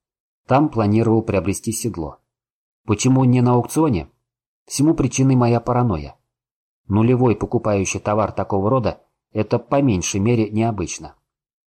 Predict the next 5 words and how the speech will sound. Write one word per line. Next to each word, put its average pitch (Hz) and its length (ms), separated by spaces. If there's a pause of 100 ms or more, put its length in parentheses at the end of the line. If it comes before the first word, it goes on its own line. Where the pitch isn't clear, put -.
Такая 117 380
покупка 117 460
не 120 100
останется 104 480
незамеченной. 87 640